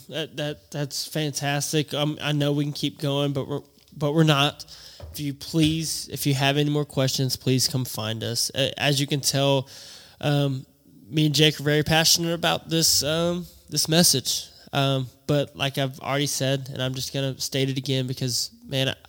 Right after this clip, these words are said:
I hope you feel encouraged by this. You are not alone. Uh, I get this question a lot. You are not alone.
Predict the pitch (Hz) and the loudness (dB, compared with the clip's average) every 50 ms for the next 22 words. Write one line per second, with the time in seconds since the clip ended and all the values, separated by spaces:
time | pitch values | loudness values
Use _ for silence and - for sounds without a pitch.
0 | - - - _ _ - - - 135 135 127 - - 151 143 - 143 143 135 - | -20 -20 -20 _ _ -8 -2 -2 0 0 0 2 2 2 2 2 0 -2 0 2
1 | 151 143 139 135 135 - - 131 135 135 127 123 120 120 120 120 120 120 123 120 | 2 2 2 0 -2 -4 -4 -2 -2 -2 -4 -4 -4 -4 -4 -2 -2 -2 -2 -2
2 | - - - - - - - - - - - - _ - 151 160 156 151 143 135 | -4 -6 -10 -14 -20 -20 -20 -20 -20 -20 -20 -12 _ 6 8 8 8 8 6 4
3 | 143 156 165 160 147 143 170 202 202 - _ _ - - - - - - _ - | 4 4 4 4 4 4 4 2 -2 -8 _ _ -20 -20 -20 -20 -20 -20 _ -8
4 | - - 139 135 131 - - 127 139 143 139 135 123 147 127 147 147 - - - | -4 -2 -2 -2 -2 -4 0 2 2 2 4 4 2 2 2 2 2 2 2 2
5 | 147 139 - - 151 151 143 - - 135 139 139 135 131 120 127 170 - - - | 2 2 2 0 0 -2 -2 -2 -2 0 0 0 0 0 -2 -2 -2 -2 -2 -2
6 | - - - - - - - - _ - 147 156 151 143 143 139 139 151 156 151 | -4 -4 -6 -14 -20 -20 -20 -16 _ -2 2 2 2 2 2 0 0 0 0 0
7 | 143 139 139 139 156 190 196 | 2 2 2 2 0 0 -2